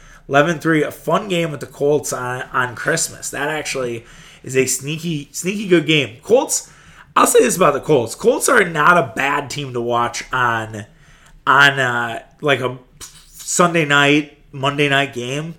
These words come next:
'Cause Carson Wentz, you just never know what you're gonna get. Like, he does not slide. He took a, a fucking hard-ass hit.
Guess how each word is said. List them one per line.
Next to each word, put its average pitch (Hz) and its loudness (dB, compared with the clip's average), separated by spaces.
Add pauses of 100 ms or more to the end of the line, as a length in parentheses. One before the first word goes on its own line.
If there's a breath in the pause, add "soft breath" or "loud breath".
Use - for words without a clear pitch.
(360 soft breath)
'Cause - -10
Carson 190 0
Wentz, 160 -2
you 160 -4
just 165 -2
never 175 0
know 170 -2
what 170 -2
you're 143 -4
gonna 127 0
get. 127 -2
Like, 120 -6
he 160 2 (300 loud breath)
does 123 -4
not 156 6
slide. 123 -4
He 160 -6
took 151 2
a, 135 -6
a - -6
fucking 151 -8
hard-ass 175 -2
hit. 107 -10